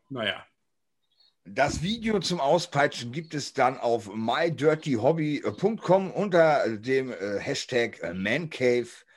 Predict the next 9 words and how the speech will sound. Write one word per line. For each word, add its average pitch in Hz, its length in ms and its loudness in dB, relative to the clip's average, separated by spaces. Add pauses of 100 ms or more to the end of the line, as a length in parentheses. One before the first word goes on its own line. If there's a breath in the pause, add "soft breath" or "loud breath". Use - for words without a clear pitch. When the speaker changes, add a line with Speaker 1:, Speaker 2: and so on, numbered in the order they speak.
(720 soft breath)
Speaker 2:
Peitschen, - 560 -4 (240)
ne? 143 240 -10 (580)
Speaker 1:
Username 160 760 6
Hengstpränge. 110 960 -2 (600)
Speaker 2:
Ganz 131 360 -2
genau, 127 300 8
so 104 100 4
sieht's 110 320 0
aus. 90 360 0